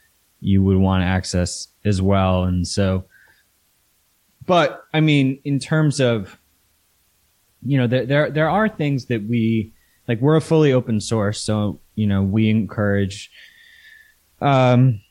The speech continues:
people can actually create their own version, their own social network based on our code.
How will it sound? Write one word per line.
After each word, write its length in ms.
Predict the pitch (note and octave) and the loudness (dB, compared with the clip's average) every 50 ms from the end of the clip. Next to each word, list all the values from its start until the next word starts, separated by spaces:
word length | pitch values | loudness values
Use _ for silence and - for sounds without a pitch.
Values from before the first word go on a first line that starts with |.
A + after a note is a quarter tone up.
| _ _ _ _ _ - - | _ _ _ _ _ -12 -2
people 240 | - F#3 E3+ F#3 E3+ | 0 0 2 2 2
can 100 | E3+ F3 | 2 2
actually 240 | D#3+ D3 - D#3 C3+ | 0 0 0 -2 -2
create 380 | - - - A#2 A#2+ B2 - | -2 0 0 0 0 2 2
their 120 | C3+ B2 A#2+ | 2 2 2
own 200 | A#2+ A#2+ A2 F#2+ | 2 2 2 0
version, 460 | A2 A2 A#2+ C3 B2 B2 G2+ G2 F#2+ | -2 -2 -2 -2 -2 -2 -2 0 0
their 120 | G2+ G#2+ | 0 0
own 140 | A2 A#2 A#2+ | 0 -2 -2
social 280 | - A2+ G#2 - - G2 | -2 -4 -6 -4 -4 -4
network 380 | G2 F#2+ F#2+ G2 F#2 F#2 - | -4 -4 -4 -4 -6 -6 -4
based 260 | - G2+ G#2 G2+ - | -4 -2 -2 -2 -2
on 120 | G#2+ G2+ F#2+ | -4 -2 -2
our 100 | F#2 F#2 | -2 -4
code. 340 | - - - F2+ F2+ E2+ | -6 -6 -4 -4 -4 -4